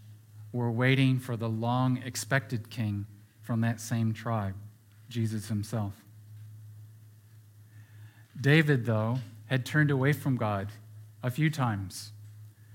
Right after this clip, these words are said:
In fact, Psalm fifty-one, uh, echoes his heart in repentance and turning back to God.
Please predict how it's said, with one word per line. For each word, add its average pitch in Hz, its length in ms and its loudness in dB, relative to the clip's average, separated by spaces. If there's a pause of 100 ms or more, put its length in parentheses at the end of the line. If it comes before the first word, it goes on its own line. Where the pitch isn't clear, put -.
(140)
In 135 140 6
fact, 143 340 6
Psalm 143 380 2
fifty-one, 135 840 2 (880)
uh, 113 280 0 (160)
echoes 147 640 2 (120)
his 131 240 2
heart - 560 -2 (260)
in 127 120 2
repentance 123 760 0 (220)
and 123 160 0
turning 123 340 2
back 113 280 0
to - 80 -6
God. 113 320 0